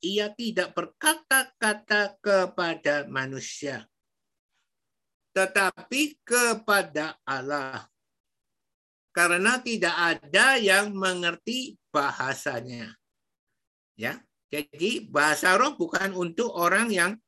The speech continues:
belum percaya. Ya, melalui roh, oleh roh, dia berkata-kata hal-hal yang rahasia kepada Tuhan.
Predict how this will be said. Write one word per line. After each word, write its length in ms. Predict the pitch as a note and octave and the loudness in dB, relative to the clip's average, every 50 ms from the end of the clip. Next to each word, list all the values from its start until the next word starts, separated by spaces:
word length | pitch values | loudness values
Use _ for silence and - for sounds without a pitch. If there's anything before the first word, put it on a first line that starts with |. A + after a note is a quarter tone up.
| _ _ _ _ _ _ _ _ | _ _ _ _ _ _ _ _
belum 320 | _ D3 D3+ E3 D#3+ D#3+ - | _ 0 2 2 0 0 -4
percaya. 560 | D#3 D#3 - - E3+ D#3 C#3+ C3 B2 A2+ - _ _ _ _ _ _ _ _ _ _ _ _ _ _ _ _ _ _ _ _ | -6 -6 -4 -6 -6 -6 -10 -12 -14 -16 -18 _ _ _ _ _ _ _ _ _ _ _ _ _ _ _ _ _ _ _ _
Ya, 160 | - D3 E3 | 0 0 0
melalui 720 | F3+ F3 F3+ F#3 F3+ F3+ F3+ F#3 G3+ A#3+ D4 F4 F4+ E4+ D#4 | 2 2 4 4 6 8 8 8 8 6 6 6 6 4 4
roh, 320 | B3+ A3+ G3+ F#3+ F3 - - E3+ | 4 4 4 4 2 2 0 2
oleh 320 | F3 F#3 G3 C4 E4+ E4 C#4+ D4 | 4 4 6 4 2 0 0 -4
roh, 400 | G3+ E3+ D#3+ E3+ F#3 - - _ _ _ _ _ _ _ _ _ | -2 0 0 -2 -2 -4 -10 _ _ _ _ _ _ _ _ _
dia 160 | F3 F#3+ A3 | 2 2 2
berkata-kata 1500 | G#3+ G#3 G3 F#3 - - - E4 E4 F4 E4+ - _ C#4+ C4+ B3+ A#3+ A3+ - - A3 G#3+ G#3+ A3 _ A3+ A3 G#3 F#3 - | 4 4 2 2 2 -4 2 4 4 4 2 0 _ 0 2 2 0 -6 -4 -2 -2 -2 -2 0 _ 4 4 4 4 4
hal-hal 640 | - F3 G3 A3+ A#3 A#3+ A#3 G#3+ - F#3 G3 G3 G3 | 4 6 6 6 6 4 2 0 4 4 4 6 6
yang 240 | F#3 F#3 F3 E3+ E3+ | 4 4 2 2 2
rahasia 800 | E3+ E3+ D#3+ D#3+ D#3 D#3 D#3 D#3 D#3 - - F#3+ G3+ G#3+ B3 - - | 2 2 4 4 2 2 0 -2 -4 -8 -8 -4 -2 -2 -2 -2 -2
kepada 400 | G#3+ F3+ F3 E3 D3 - C#3+ C#3 | -8 -6 -6 -6 -4 -4 -4 -6
Tuhan. 480 | C#3 - D3+ C3 A#2 B2+ C3 B2+ G#2+ | -4 -6 -6 -4 -2 -2 -4 -4 -4